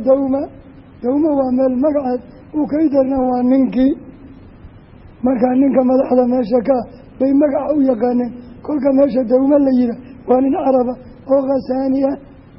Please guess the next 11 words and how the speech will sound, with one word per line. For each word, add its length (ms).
Kolkaas 360
sida 220
Imaamu 380
Maalik 360
ay 140
madhabtiisa 680
qabto, 380
ahlu 340
kitaabka 500
iyo 140
mushrikiintaba, 880